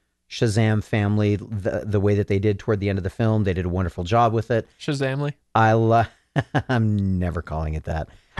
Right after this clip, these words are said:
Speaker 1: Um, but I, I, it, it was a, the only thing that I was disappointed with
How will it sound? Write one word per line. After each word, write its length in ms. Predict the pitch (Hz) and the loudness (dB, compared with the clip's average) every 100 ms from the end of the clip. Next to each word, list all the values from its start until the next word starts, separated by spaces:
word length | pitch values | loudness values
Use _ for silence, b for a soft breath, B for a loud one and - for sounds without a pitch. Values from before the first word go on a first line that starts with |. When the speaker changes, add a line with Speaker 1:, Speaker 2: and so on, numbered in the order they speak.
| - | -2
Speaker 1:
Um, 920 | - 120 120 120 120 120 120 117 117 - | 4 6 6 4 4 2 2 0 -4 -2
but 220 | 117 120 | 2 4
I, 200 | 127 127 | 4 2
I, 120 | 117 120 117 104 _ 50 | 2 0 0 -6 _ -18
it, 200 | - 127 131 | -4 0 2
it 80 | 131 | 2
was 220 | 123 117 | 2 2
a, 140 | 113 b b _ | 0 b b _
the 140 | 131 | 4
only 240 | 143 175 190 | 4 4 2
thing 240 | - 160 | 2 2
that 120 | 143 | 2
I 100 | 127 | 2
was 200 | 120 117 | 2 0
disappointed 540 | 104 117 107 117 110 95 | -4 -6 -4 0 0 0
with 280 | 90 87 | 0 -2